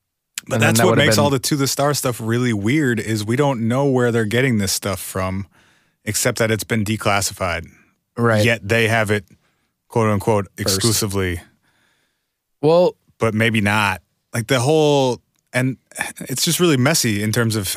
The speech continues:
Speaker 1: how, ma-, like, maybe the military concluded that, yes, this was a thing we can identify. Therefore,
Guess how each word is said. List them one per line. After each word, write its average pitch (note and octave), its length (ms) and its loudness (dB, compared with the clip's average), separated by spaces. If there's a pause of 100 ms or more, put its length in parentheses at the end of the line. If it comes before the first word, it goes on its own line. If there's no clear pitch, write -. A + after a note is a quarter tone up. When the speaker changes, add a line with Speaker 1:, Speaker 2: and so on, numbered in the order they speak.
Speaker 1:
how, A#2 380 0
ma-, A2+ 220 -2
like, G#2+ 220 -4
maybe A2 200 -2
the C3 80 0
military C3+ 600 0 (480)
concluded B2 480 2
that, A#2 200 2
yes, C3+ 280 0
this C3 240 0
was D3+ 180 2
a B2+ 60 4
thing G#2+ 240 0
we G#2 100 0
can G#2 100 -2
identify. G2 560 -2
Therefore, G2+ 760 0